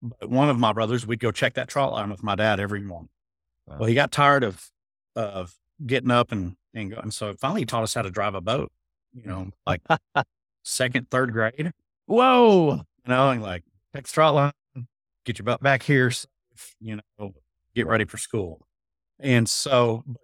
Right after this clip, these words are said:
Speaker 1: those were some of my fondest memories of my father, was just those short little twenty-minute trips out onto the lake, check the trot line, and then tear back
Speaker 2: Right.
Speaker 1: in.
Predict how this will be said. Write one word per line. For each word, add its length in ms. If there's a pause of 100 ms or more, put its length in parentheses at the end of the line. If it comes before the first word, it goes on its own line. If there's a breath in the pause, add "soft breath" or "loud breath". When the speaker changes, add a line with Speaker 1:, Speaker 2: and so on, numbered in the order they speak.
(140)
Speaker 1:
those 360
were 120
some 240
of 80
my 120
fondest 540
memories 500
of 120
my 180
father, 640 (340)
was 200
just 260 (140)
those 220 (240)
short 280
little 480 (280)
twenty-minute 500
trips 320
out 140
onto 220
the 100
lake, 160 (500)
check 180
the 80
trot 260
line, 160
and 120
then 180 (480)
tear 200
back 200
Speaker 2:
Right. 140
Speaker 1:
in. 60